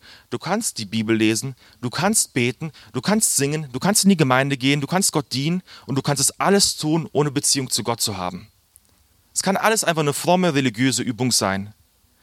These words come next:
Aber die Einladung ist, in allererster Linie soll sich immer um Beziehung drehen. Und ich ertappe mich manchmal dabei, dass ich, dass ich bete und merke so, wow, ich bin eigentlich in meinem Kopf gar nicht da.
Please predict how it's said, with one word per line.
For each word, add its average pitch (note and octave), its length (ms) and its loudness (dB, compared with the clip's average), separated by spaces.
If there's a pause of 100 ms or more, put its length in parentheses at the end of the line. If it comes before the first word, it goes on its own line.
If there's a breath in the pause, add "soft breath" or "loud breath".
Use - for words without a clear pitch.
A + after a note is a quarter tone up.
(340 soft breath)
Aber C3+ 300 0
die A#2+ 140 0
Einladung B2+ 560 0
ist, A2 320 -2 (180 soft breath)
in A2 160 -4
allererster C#3 640 0
Linie C3+ 280 0
soll A#2 180 2
sich A2 200 -2
immer D3 300 -2 (240 loud breath)
um A#2 120 0
Beziehung B2+ 480 0
drehen. F#2+ 380 -4 (540 soft breath)
Und C#3+ 100 -4
ich G3 80 0
ertappe C4 280 -2
mich F3 120 -6
manchmal C3 320 -2
dabei, C3 260 2
dass B2+ 160 -2
ich, - 180 -8
dass A#2+ 180 -2
ich G2+ 160 -6
bete D3+ 460 2 (280 loud breath)
und A2+ 80 -6
merke B2+ 180 -2
so, B2+ 120 0
wow, C3 120 2
ich - 120 -6
bin - 120 -8
eigentlich A#3 280 -2
in D3+ 60 -4
meinem E3 100 -2
Kopf - 200 -4
gar B2 120 -2
nicht A#2+ 200 -4
da. A2 280 -2